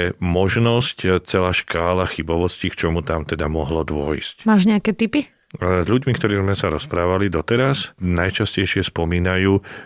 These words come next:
Speaker 1: že tie testy neukazujú žiadny výsledok. Čiže ani pozitívny, ani negatívny. Lebo na tom terčíku, ktorý je súčasťou tohto antigenového testu,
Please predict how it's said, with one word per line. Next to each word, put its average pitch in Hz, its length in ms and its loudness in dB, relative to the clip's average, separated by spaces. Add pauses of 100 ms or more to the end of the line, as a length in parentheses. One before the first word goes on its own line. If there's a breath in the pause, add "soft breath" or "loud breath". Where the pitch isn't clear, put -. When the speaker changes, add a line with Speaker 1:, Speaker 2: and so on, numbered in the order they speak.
Speaker 1:
že 87 240 2
tie 87 160 0
testy 95 480 0
neukazujú 87 560 0
žiadny 87 480 0
výsledok. - 800 -8 (200)
Čiže 87 320 -2
ani 87 160 0
pozitívny, 98 640 0
ani 90 160 2
negatívny. 82 720 -4 (320 loud breath)
Lebo 87 320 2
na 92 80 0
tom 104 240 0
terčíku, 117 720 0
ktorý 85 640 0
je 80 80 0
súčasťou 90 560 -4
tohto 85 240 -4
antigenového 85 800 -2
testu, 131 560 2